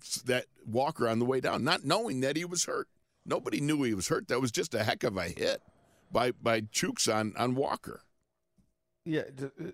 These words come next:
Speaker 2: here's what it comes down to, Wolf. Keep your feet.
Speaker 1: Oh, yeah.
Speaker 2: If you keep your feet,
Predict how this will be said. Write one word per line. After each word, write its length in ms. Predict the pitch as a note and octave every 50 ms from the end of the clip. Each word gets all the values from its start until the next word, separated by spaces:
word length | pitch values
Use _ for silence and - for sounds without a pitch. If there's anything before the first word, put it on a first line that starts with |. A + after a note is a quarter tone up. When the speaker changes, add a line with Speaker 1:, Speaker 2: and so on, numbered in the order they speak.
| - -
Speaker 2:
here's 300 | D3 C#3+ D#3+ E3 D#3+ D3
what 120 | C#3 A#2
it 60 | G#2+
comes 220 | - A2+ F#2+ F#2 F2+
down 220 | F2+ F2+ D#2+ D2+
to, 140 | - D#2 A#1+
Wolf. 400 | B1+ C2+ C#2 C2+ C#2+ - - - - _ _ _ _ _ _ _ _ _ _ _ _ _ _ _ _ _ _ _ _ _ _ _ _ _ _ -
Keep 360 | - - D3+ D3 D3 - - - _ _
your 200 | - A#2 A#2+ B2
feet. 460 | A2 - - A#2+ F#2+ D#2+ - - - - _ _ _ _ _ _ _ _ -
Speaker 1:
Oh, 120 | D#2 D#2
yeah. 180 | C#2 C2 C2 B1+ - - _ _ _ _ _ _ _ _ _ _ _ _ _ _ - - - - - _ _ _ _ _ _ _ -
Speaker 2:
If 80 | A2
you 80 | C3 D3+
keep 300 | - - G#3 A#3 - -
your 120 | A#3 B3+
feet, 460 | A#3 - D4 D#4 E4 D#4 D4 C4 -